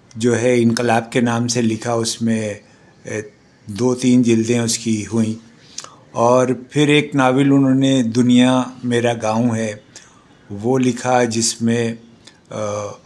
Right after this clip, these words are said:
उन्नीस सौ सैंतालीस तक के वाक़यात हैं। और वो अपने तौर से तारीख़ को एक फ़िक्शन की तरह बयान करते हैं और उनकी फ़िल्मों में आसमान महल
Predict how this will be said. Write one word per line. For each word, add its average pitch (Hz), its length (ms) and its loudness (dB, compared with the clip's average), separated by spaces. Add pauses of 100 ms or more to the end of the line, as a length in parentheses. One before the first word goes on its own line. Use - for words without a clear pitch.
(380)
उन्नीस 127 420 0
सौ 127 80 -4
सैंतालीस 117 680 0
तक 120 160 -2
के 123 120 -6
वाक़यात 110 640 -4
हैं। 107 140 -12 (1120)
और 151 380 2 (1300)
वो 220 340 4
अपने 190 840 0 (300)
तौर 151 220 2
से 156 260 -2
तारीख़ 139 520 0 (100)
को 139 120 0
एक 139 180 0
फ़िक्शन 180 540 -2
की 165 100 -6
तरह 131 220 -2
बयान 101 380 0
करते 90 340 -12
हैं 78 160 -16 (760)
और 139 380 2 (1040)
उनकी 131 360 0
फ़िल्मों 139 440 2
में 139 400 2 (640)
आसमान 127 800 2
महल 127 500 2